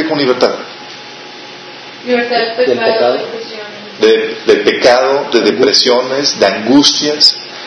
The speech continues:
Speaker 1: Una persona que ha sido, ha pasado por un pro-, un proceso de discipulado, tiene la madurez para lidiar con esas cosas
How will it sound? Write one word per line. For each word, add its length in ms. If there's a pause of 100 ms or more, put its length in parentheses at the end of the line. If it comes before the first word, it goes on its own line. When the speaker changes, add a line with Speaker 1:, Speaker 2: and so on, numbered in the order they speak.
(140)
Speaker 1:
Una 320
persona 360
que 60
ha 40
sido, 340 (200)
ha 120
pasado 300
por 100
un 40
pro-, 260
un 80
proceso 300
de 60
discipulado, 480 (240)
tiene 200
la 100
madurez 360
para 200
lidiar 500
con 160
esas 220
cosas 400